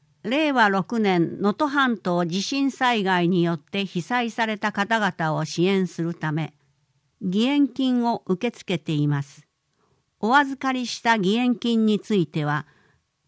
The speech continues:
日本赤十字社を通じて被災された方々にお届けします。受付時間、九時から十七時三十分。土曜、日曜、祝日を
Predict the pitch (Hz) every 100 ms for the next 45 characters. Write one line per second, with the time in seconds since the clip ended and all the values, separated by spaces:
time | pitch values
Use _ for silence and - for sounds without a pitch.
0 | - 240 202 - 320 277 233 208 202 269
1 | 254 254 233 220 190 160 156 202 214 202
2 | 202 185 - _ _ _ 202 - 294 269
3 | 262 247 233 226 214 208 226 185 175 170
4 | 160 - 156 208 190 - 175 - 156 143
5 | - - _ _ _ _ _ _ _ _
6 | _ _ _ _ - 196 285 285 - 254
7 | 220 226 - 147 139 - _ _ _ _
8 | - 294 247 - 170 147 - - 175 180
9 | 285 277 254 240 208 151 - - 180 214
10 | 185 180 _ 147 117 - _ _ _ _
11 | _ _ 185 185 208 277 226 160 - 170
12 | 175 - 214 196 175 143 - - - 175
13 | 247 220 202 - 185 180